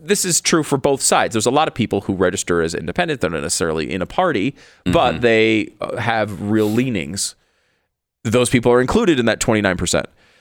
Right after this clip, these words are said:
Speaker 1: So there's a lot of Democrats essentially in there, and they, they are counting in that twenty-nine percent. But this
Speaker 2: Incredible.
Speaker 1: actually might be the most disturbing one, and it's not gonna sound that bad, but only seventy-four percent of Democrats approve.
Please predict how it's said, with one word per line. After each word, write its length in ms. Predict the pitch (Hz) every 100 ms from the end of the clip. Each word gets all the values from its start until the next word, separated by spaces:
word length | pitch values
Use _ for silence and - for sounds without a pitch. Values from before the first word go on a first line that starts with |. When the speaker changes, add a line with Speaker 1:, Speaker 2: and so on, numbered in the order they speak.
| -
Speaker 1:
So 180 | - 135
there's 160 | 156
a 40 | 160
lot 160 | 240
of 140 | 165 113
Democrats 600 | 180 175 151 131 98 113
essentially 560 | 107 107 101 98 98
in 140 | 98 92
there, 300 | 85 85 82 - _ _ -
and 300 | 123 117 120
they, 200 | 127 123
they 160 | 123 131
are 80 | 117
counting 600 | 175 160 156 107 98 104 _ _ _
in 80 | 117
that 120 | 107
twenty-nine 320 | - 104 90 85
percent. 300 | 87 82 - _ _ -
But 120 | 175
this 140 | 415 -
Speaker 2:
Incredible. 120 | 254
Speaker 1:
actually 160 | -
might 160 | 190 190
be 100 | 180
the 100 | 156
most 260 | 156 156 -
disturbing 400 | 135 147 131 139
one, 220 | 160 80
and 100 | 143
it's 100 | 156
not 140 | 240
gonna 100 | 226
sound 280 | 175 254 262
that 140 | 123 90
bad, 260 | 85 - - _ _ _
but 220 | 180 180 -
only 240 | 285 359
seventy-four 920 | 262 - 254 240 240 208 - 202 196 190
percent 420 | - 151 156 139
of 200 | 131 120
Democrats 560 | 120 120 113 98 78 -
approve. 440 | - - 76 -